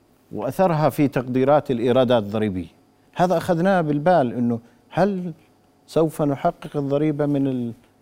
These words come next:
القطاع الفلاني والقطاع البنوك والقطاع ال-، فوجدنا إنه هذه ال-، ال-، ال-، ال-، الموازنة غير متفائلة بالإيرادات، ستحقق إيراداتها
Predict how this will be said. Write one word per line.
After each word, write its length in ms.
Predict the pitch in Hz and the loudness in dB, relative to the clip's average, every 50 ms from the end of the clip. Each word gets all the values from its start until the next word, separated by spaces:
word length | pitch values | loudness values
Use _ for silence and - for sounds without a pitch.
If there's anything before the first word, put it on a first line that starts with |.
| - | -8
القطاع 520 | 127 120 113 - 123 117 - 131 127 117 117 | -8 -8 -6 -6 -6 -4 0 0 0 0 -2
الفلاني 800 | 120 117 113 113 120 - - 135 131 127 131 139 139 143 147 143 | -4 -4 -6 -10 -12 -8 -2 0 0 0 0 0 -2 -2 -4 -4
والقطاع 580 | 139 127 117 104 - - 113 - 120 117 110 | -4 -6 -8 -8 -8 -8 -4 -2 0 0 0
البنوك 500 | 110 117 107 113 123 117 127 143 147 139 - - | 0 -2 -4 -4 -4 -2 -2 -2 -4 -4 -6 -8
والقطاع 520 | 117 110 107 - 113 - 139 120 117 110 | -10 -10 -8 -8 -6 -4 -2 -2 -2 -4
ال-، 60 | 110 110 _ _ _ _ _ _ _ _ _ _ _ | -6 -10 _ _ _ _ _ _ _ _ _ _ _
فوجدنا 680 | - 117 110 120 135 131 190 196 185 185 156 139 135 131 - _ _ _ _ _ _ _ _ _ _ _ _ _ _ - | -4 -2 0 0 0 0 0 -2 -2 -4 -6 -6 -6 -8 -12 _ _ _ _ _ _ _ _ _ _ _ _ _ _ -2
إنه 240 | 123 113 117 120 117 | -2 0 0 0 0
هذه 340 | 123 165 185 180 175 160 156 | 0 0 0 0 0 -2 -2
ال-، 220 | 143 127 120 123 - | -2 -2 -4 -6 -6
ال-، 160 | 110 98 107 | -6 -6 -6
ال-، 400 | 107 104 104 104 104 104 107 107 | -6 -6 -6 -8 -8 -8 -10 -10
ال-، 280 | 101 104 - - - | -10 -12 -12 -8 -2
الموازنة 640 | 120 123 131 139 143 147 147 139 117 101 104 98 107 110 - _ _ _ _ _ _ _ _ _ _ _ _ _ _ _ _ _ _ _ _ _ _ _ _ _ _ - | -2 0 0 2 0 0 0 -2 -2 -4 -6 -8 -10 -12 -16 _ _ _ _ _ _ _ _ _ _ _ _ _ _ _ _ _ _ _ _ _ _ _ _ _ _ -6
غير 260 | 143 160 214 233 233 233 | 0 2 4 4 4 4
متفائلة 680 | 226 202 - 196 175 - 180 147 120 107 117 107 104 | 2 0 0 0 0 4 4 4 4 4 2 0 0
بالإيرادات، 640 | 98 110 110 113 117 113 110 110 98 107 104 90 - | 0 0 0 0 2 2 2 2 0 0 -4 -4 -6
ستحقق 640 | - - - 98 - - - 170 180 - 190 180 165 - | -10 -10 -10 -8 -8 -6 -2 -2 -2 0 -2 -2 -2 -2
إيراداتها 500 | 175 170 170 175 160 120 95 - - | -2 0 0 0 -2 -4 -8 -10 -18